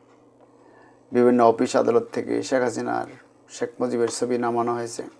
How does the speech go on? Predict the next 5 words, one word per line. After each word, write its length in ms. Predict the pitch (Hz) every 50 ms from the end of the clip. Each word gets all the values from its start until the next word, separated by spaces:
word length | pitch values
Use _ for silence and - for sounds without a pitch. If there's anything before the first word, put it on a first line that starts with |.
| _ _ _ _ _ _ _ _ _ _ _ _ _ _ -
দপ্তর 280 | 131 127 - - 127 120
থেকে। 260 | - - 120 117 - - - _ _ _ _ _ _ _ _ - - - - - - - _ _ -
বাশার 360 | - 139 147 147 - 165 156
আল 360 | 156 - - - - 135 135
আস-, 340 | 131 135 127 123 - - -